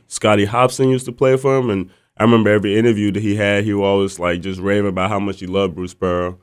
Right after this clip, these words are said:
And, you know, but it did seem like he was always, like, recruiting, you know, the bad boys, people that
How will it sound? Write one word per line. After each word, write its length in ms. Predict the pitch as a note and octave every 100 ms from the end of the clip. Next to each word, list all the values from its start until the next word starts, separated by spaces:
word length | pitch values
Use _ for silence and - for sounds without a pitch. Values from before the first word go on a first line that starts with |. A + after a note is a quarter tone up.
| _ _ _
And, 420 | F#2 F#2 F2+ F2+
you 100 | G2
know, 300 | G2 F#2 E2
but 500 | F2+ A2+ C#3+ C3 - _
it 160 | - G#2+
did 200 | C3+ C3
seem 280 | C3+ B2 A2+
like 200 | G2+ G2+
he 120 | G#2+
was 240 | G#2 G2+
always, 300 | G2+ G#2 F#2+
like, 260 | F#2 F#2 F#2
recruiting, 520 | G2 G2 - G2+ F#2+ G2
you 100 | F#2
know, 100 | F2+
the 120 | E2
bad 440 | - F2+ F#2+ F#2
boys, 480 | F#2+ F#2 F#2+ F#2 F#2
people 380 | A2 G2+ G2+ F#2
that 300 | F#2 F2